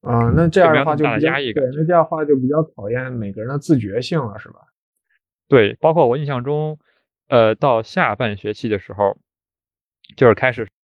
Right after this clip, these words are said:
Speaker 2: 什么一模、二模那种的时候，呃，人大附这边的作业量，呃，就是明显要少了，大部分时间都是我们自己在做题了。这样的好处就是说，呃，因为最终，最终考试的还是我们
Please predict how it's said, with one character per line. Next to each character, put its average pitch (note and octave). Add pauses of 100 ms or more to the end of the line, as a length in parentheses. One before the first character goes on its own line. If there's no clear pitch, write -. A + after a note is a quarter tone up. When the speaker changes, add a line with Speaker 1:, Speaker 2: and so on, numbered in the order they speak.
(380)
Speaker 2:
什 G2
么 G#2 (340)
一 B2
模、 A#2+
二 A2
模 A#2
那 A#2+
种 G#2+
的 G2+
时 G2
候， G2+ (360)
呃， G#2+ (180)
人 A#2+
大 C3
附 B2
这 A2+
边 A2+
的 G#2+
作 B2
业 A2+
量， A2+ (460)
呃， -
就 A#2+
是 A2
明 G#2
显 A#2
要 A2+
少 -
了， A2+ (120)
大 C3
部 A#2
分 G#2+
时 -
间 A#2
都 C3
是 A#2
我 G2+
们 A2
自 C3+
己 B2+
在 F#2+
做 G#2
题 -
了。 A#2+ (680)
这 D#3
样 B2+
的 A2+
好 A2+
处 A#2
就 B2
是 A2
说， C3 (1000)
呃， G2 (440)
因 E3
为 E3+
最 D#3
终， E3+
最 F3
终 G3
考 A2+
试 -
的 G#2+
还 A2
是 A#2+
我 A2
们 A#2+